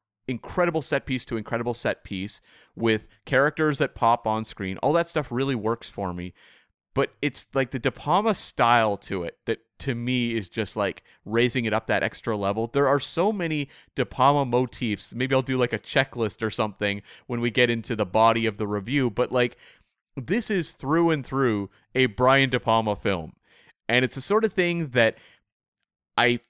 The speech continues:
fell in love with without knowing his work. Um, back in the day,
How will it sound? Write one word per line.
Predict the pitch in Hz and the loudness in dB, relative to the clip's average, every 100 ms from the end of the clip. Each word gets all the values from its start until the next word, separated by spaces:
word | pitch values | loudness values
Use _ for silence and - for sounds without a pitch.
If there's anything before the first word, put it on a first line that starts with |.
| _ | _
fell | 156 180 202 | 4 6 4
in | 170 | 6
love | 151 147 | 6 6
with | 139 139 127 | 4 2 2
without | 127 131 - | 2 2 0
knowing | 123 127 143 165 156 | -4 0 0 -2 -2
his | 185 170 | -2 -2
work. | 156 180 208 _ _ _ _ _ | -2 -2 -2 _ _ _ _ _
Um, | 120 131 131 | -2 -2 2
back | 139 143 165 | 4 4 0
in | |
the | 147 | 0
day, | 147 175 | 0 0